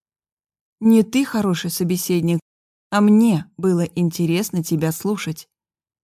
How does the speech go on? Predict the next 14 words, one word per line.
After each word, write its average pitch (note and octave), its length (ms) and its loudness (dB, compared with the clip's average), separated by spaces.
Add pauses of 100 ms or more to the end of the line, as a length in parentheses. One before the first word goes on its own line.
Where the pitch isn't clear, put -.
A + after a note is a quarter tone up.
(440)
Если F#3+ 320 2
бы F3+ 160 2
у F3+ 40 4
нас E3+ 240 2
был D#3+ 200 0
секс, - 440 -8 (440)
я A#3 320 2
наверняка C4 640 0
резюмировала F3+ 720 2
так. D3 500 -8 (800)
Не G#3+ 200 6
ты C#4+ 260 0
отличный F3+ 720 -2
любовник, E3 720 -2